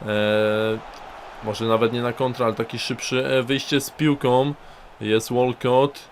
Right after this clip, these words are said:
Walcott do Rodrigueza. Rodriguez, jeszcze Rodriguez. Już kolejna sytuacja Hotspur. Oj, świetna teraz będzie sytuacja chyba. Chociaż nie, bo musi to, tak,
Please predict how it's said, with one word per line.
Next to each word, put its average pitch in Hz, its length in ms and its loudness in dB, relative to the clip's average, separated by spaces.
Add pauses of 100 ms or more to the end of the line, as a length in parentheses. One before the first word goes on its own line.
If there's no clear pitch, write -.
(500)
Walcott 110 580 0
do 123 320 2
Rodrigueza. 127 720 2
Rodriguez, 127 760 2
jeszcze 147 360 2
Rodriguez. 170 920 4 (1800)
Już 104 500 -4
kolejna 110 680 2
sytuacja 120 1040 -4
Hotspur. 127 640 4 (1300)
Oj, 113 240 6
świetna 123 500 0
teraz 123 280 0
będzie 127 200 -4
sytuacja 127 540 0
chyba. 123 340 2 (760)
Chociaż 120 360 2
nie, 139 120 4
bo 131 120 6
musi 143 320 2
to, 117 220 4
tak, 113 380 4